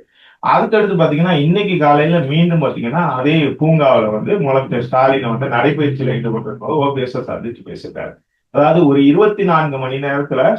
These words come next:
ஸ்டாலினை வந்து மூன்று முறை ஓ பி எஸ் சந்திச்சு பேசியிருக்காரு அப்படிங்கறதா இன்னைக்கு வந்து அரசியல் வட்டாரத்துல பெரிய பரபரப்பை எடுத்திருக்குது. அதற்கு முக்கிய காரணம் அப்படின்னா பா ஜ க தான்.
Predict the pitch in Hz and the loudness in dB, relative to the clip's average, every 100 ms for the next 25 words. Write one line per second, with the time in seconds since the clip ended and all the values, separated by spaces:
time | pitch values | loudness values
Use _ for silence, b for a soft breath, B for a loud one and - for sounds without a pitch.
0 | - 151 160 165 127 127 160 139 170 196 | 0 0 2 0 -2 -6 -6 -4 -4 -2
1 | 180 123 147 143 139 143 143 143 120 131 | -2 -2 -2 0 -2 0 -2 -2 -4 -4
2 | 143 117 113 120 117 - 110 - - 117 | -4 -6 -6 -6 -6 -2 -2 -2 -4 -6
3 | 117 110 113 165 127 113 107 107 147 131 | -6 -6 -2 -2 -2 -8 -8 -8 -6 -6
4 | 185 - 185 123 - - - - - 123 | -6 -6 -4 -4 -4 -6 -6 -6 -6 -6
5 | 135 - - 95 - - - - - - | -4 -4 -4 -4 -8 -10 -14 -14 -16 -8
6 | - - - b b b - 180 220 208 | -6 -6 -8 b b b 0 2 2 0
7 | 170 160 - 233 180 - 147 131 120 120 | -2 -2 -2 0 2 2 2 -2 -4 -6
8 | 117 143 143 - - 120 - - 104 101 | -4 -6 -6 -6 -2 0 2 0 -2 -6
9 | - | -10